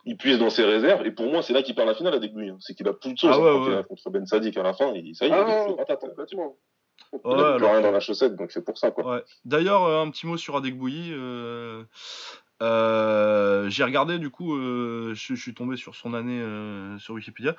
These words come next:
Speaker 2: S'il avait pas perdu,
Speaker 1: Ouais.
Speaker 2: euh, la finale, euh, contre Ben Sadik,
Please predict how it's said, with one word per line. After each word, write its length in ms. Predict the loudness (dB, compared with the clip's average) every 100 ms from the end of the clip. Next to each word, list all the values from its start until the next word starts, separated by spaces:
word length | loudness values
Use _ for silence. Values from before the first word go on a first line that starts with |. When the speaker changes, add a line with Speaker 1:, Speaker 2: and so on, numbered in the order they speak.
| -8 -12
Speaker 2:
S'il 260 | -2 6 8
avait 120 | 8
pas 140 | 2
perdu, 300 | 2 2 4
Speaker 1:
Ouais. 60 | 2
Speaker 2:
euh, 1080 | 2 4 4 2 2 0 0 0 0 0 0
la 120 | -2
finale, 380 | -2 0 0 0
euh, 300 | 0 0 -2
contre 260 | -6 -6 -4
Ben 140 | -4
Sadik, 480 | -4 -4 -6 -10